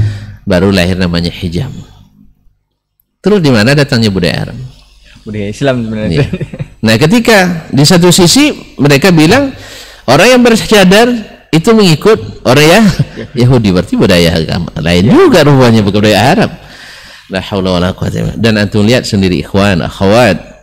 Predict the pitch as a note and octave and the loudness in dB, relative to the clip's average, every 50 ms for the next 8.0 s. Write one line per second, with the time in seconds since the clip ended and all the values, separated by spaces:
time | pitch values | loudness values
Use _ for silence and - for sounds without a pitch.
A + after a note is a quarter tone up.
0 | _ _ _ - F#2+ A2+ B2+ B2 C#3 F#3 E3+ A#2 F#2 E2+ F#2 A2+ - A#2 A#2 - | _ _ _ -8 -2 0 2 2 4 2 2 2 0 0 -2 -4 -6 -8 -10 -14
1 | _ _ _ _ _ _ _ _ - D#2 D2+ D#2+ F#2 F#2 E2 F2+ F2+ F2 - - | _ _ _ _ _ _ _ _ -8 -6 -6 -4 -2 -2 0 0 -2 -2 -2 -4
2 | E2+ F#2 G#2 B2+ C3+ - - - - - - - - - - - - - - G2 | -2 -2 0 -2 -2 -4 -6 -14 -18 -20 -20 -18 -20 -18 -18 -18 -16 -8 -6 -6
3 | G2 B2 B2 A2+ G#2 G#2+ - - - G2 F2+ G#2+ B2 - - - - - - - | -2 0 0 0 0 -2 -2 -4 -6 -6 -4 -4 -6 -6 -6 -14 -18 -18 -18 -18
4 | - - _ _ _ - - - - - - - - - - - - D#4+ D#4+ C4 | -20 -20 _ _ _ -20 -20 -20 -20 -20 -20 -20 -20 -20 -10 -2 0 2 4 4
5 | A3+ F3 - A#2+ A#2 A2 A2+ A2+ G#2 G2+ F#2+ F#2 E2+ F2 E2 - - F#2+ A2+ - | 4 2 2 2 0 2 2 2 2 2 0 0 -2 -4 -8 -10 -12 -12 -12 -12
6 | - - - - F#2 F2 - - - - - - D#2+ D#2 D#2+ - - G#2+ G2+ G2 | -12 -14 -12 -12 -14 -14 -12 -8 -8 -8 -8 -6 -8 -8 -6 -4 -2 -2 -2 0
7 | - B2+ B2+ C3 F#2+ F#2 G2 - - - F#2+ F2 F2 D#2+ F2 A#2 D#3+ F#3+ A3 | 0 -2 0 0 0 0 -2 -2 -4 -4 -2 0 0 0 0 0 -2 -4 -6